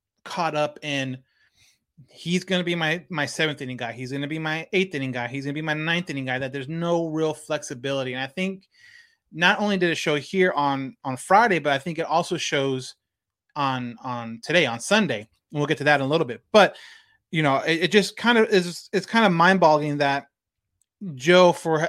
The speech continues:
as smart as a coach, a manager, he is said to be through baseball people, not just fans of whoever, but baseball people, and how smart he is with, you know,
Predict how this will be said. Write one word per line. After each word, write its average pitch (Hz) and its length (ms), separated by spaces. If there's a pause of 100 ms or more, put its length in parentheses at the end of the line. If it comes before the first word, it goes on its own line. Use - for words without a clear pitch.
(120)
as 151 240
smart 185 540
as 160 320
a 160 120
coach, - 680 (100)
a 143 60
manager, 147 680 (360)
he 170 300
is 156 260
said 156 340
to 165 140
be 147 380
through 147 680
baseball 208 380
people, 147 300
not 175 220
just - 380
fans 151 460
of 135 320
whoever, 143 460
but 135 260
baseball 180 380
people, 123 360
and 123 140
how 147 280 (340)
smart 165 320
he 156 140
is 151 160
with, 151 160 (180)
you 147 100
know, 131 120